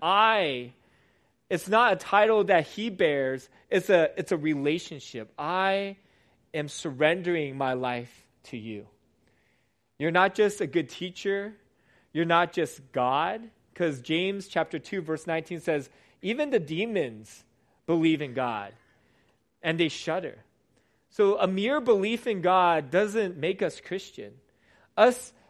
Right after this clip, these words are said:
thinking Jesus teaches well doesn't make us ch-, Christian. Us going to church doesn't make us Christian.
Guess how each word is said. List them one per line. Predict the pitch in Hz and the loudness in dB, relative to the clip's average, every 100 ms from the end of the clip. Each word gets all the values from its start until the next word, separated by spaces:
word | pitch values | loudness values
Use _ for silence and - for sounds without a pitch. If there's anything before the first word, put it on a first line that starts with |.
| _ _ _ | _ _ _
thinking | 240 240 240 | -2 -2 -6
Jesus | 180 214 220 214 - | -2 -2 2 2 2
teaches | - 220 - 165 | -10 -6 -4 -2
well | 160 196 208 165 | 8 10 10 6
doesn't | 139 180 196 190 | 4 2 2 -2
make | 175 170 | -4 -2
us | 170 - | -4 0
ch-, | 208 233 | -2 -2
Christian. | - 214 - 156 | -2 -2 -2 0
Us | 208 226 | 0 4
going | 240 233 | 4 4
to | 202 | 2
church | - 214 285 269 | -2 2 2 2
doesn't | - 147 143 | -4 -6 -6
make | 131 123 | -8 -10
us | - | -14
Christian. | - 113 - 120 | -16 -18 -16 -20